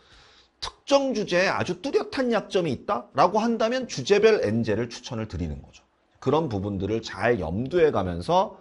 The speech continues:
학습 계획, 수강 계획, 무엇보다 중요한 건 뭘 하더라도 제대로 하는 게 중요하기 때문에 하여튼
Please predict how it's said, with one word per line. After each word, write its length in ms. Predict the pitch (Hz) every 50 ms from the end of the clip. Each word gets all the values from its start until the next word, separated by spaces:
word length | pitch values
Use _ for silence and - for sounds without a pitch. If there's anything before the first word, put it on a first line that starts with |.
| - _ _ _ _
학습 420 | - 190 - - - - - -
계획, 300 | - 73 69 - - -
수강 380 | - - - 170 175 160 156 135
계획, 380 | 90 87 78 71 - - _ _ _ _ _ _ _ _ _
무엇보다 360 | - 92 131 147 226 233 240
중요한 420 | 233 - 127 135 165 170 139 127 131
건 420 | 160 185 196 196 - - - _ _ _ -
뭘 340 | 80 80 110 131 185 202
하더라도 760 | 196 202 - 269 - 285 285 - 87 - - 170 - - - _ _ _ _ _ _ _ _ _ _ _
제대로 500 | - - - - 110 104 190 214 233 240
하는 240 | 202 170 180 170 156
게 120 | 135 139 -
중요하기 520 | - - 85 90 90 85 85 90 104 -
때문에 600 | - 113 95 80 69 67 - - 139 180 196 190 - _ _ _ _ _ _ _
하여튼 420 | - 139 - 156 147 143 135